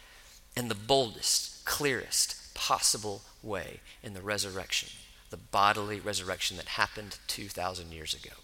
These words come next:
Let's pray. God, we,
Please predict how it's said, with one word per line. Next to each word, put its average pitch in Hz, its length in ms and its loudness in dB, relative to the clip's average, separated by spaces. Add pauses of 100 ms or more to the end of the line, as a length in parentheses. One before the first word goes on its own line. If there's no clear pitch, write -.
(1040)
Let's - 140 2
pray. - 220 -2 (2000)
God, 143 200 8
we, 135 360 4